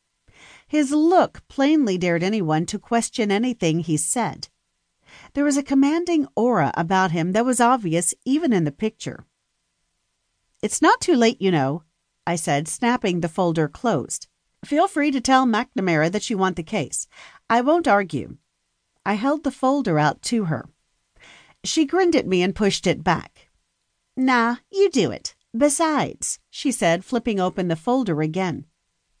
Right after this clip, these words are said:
"he likes Asian women, and you, my dear, certainly look the part." I groaned inwardly. Damn it. This wasn't the first time that I'd been assigned to a case because I looked the part.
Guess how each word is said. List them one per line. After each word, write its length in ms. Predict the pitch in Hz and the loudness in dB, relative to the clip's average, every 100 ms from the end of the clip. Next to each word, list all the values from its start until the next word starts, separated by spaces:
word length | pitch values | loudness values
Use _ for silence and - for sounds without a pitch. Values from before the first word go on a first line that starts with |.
| - | -10
"he 180 | 311 440 | -2 2
likes 260 | 330 175 - | 4 2 -2
Asian 380 | 180 170 180 175 | -2 0 0 0
women, 340 | 156 151 160 - _ - - | 0 0 -4 -8 _ -20 -8
and 140 | 214 233 | -4 0
you, 120 | 320 | 2
my 140 | 349 330 | 4 2
dear, 280 | 226 196 | 2 0
certainly 540 | 196 - - 202 220 - | 0 -4 -4 -2 -2 -2
look 400 | - 202 196 - | -6 -2 -2 -2
the 120 | - | -8
part." 460 | 160 175 - - - _ _ _ _ _ _ _ _ _ _ | -4 -2 -4 -8 -18 _ _ _ _ _ _ _ _ _ _
I 100 | 208 | -4
groaned 460 | 202 269 330 247 160 | 0 4 4 4 4
inwardly. 640 | 180 180 139 135 120 - _ _ _ _ _ _ - | 2 2 0 -4 -10 -12 _ _ _ _ _ _ -20
Damn 300 | - 349 247 | -6 -2 0
it. 240 | 156 - _ _ - - | -2 -10 _ _ -20 -8
This 160 | - 294 | -4 2
wasn't 280 | 349 370 381 | 2 2 2
the 80 | 285 | 2
first 280 | 220 226 | 2 0
time 280 | - 170 170 | 0 0 0
that 120 | 180 | 0
I'd 220 | 196 220 214 | 0 0 0
been 160 | 196 | -2
assigned 440 | 185 - 170 160 165 | -2 -2 0 0 -2
to 120 | 165 | -2
a 60 | |
case 340 | 165 226 180 175 | -2 -2 -2 -2
because 260 | 185 190 | -2 0
I 220 | 180 165 - | 2 2 0
looked 580 | 202 190 226 226 - - | -6 -2 0 0 -2 -10
the 160 | - 170 | -6 -8
part. 460 | 160 247 185 - | -4 -4 -4 -8